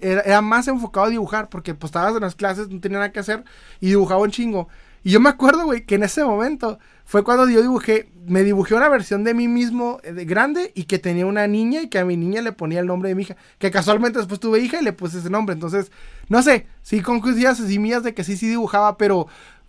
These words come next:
perdí de pronto así como dejé de hacerlo muchos años y ahorita estoy empezando otra vez. Compré cua-, cositas de dibujo y empecé de cero.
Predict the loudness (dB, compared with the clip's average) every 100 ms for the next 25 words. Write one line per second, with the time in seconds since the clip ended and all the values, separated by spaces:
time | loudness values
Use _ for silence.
0 | 2 4 6 4 4 2 2 2 -2 -2
1 | 2 4 4 2 0 -2 0 -2 0 0
2 | 0 0 0 -2 -2 -2 -2 -4 -4 -2
3 | -2 -2 -4 -4 -2 -2 -4 -8 -6 -8
4 | -4 -2 0 0 -2 -4 -4 -6 -6 -6
5 | -8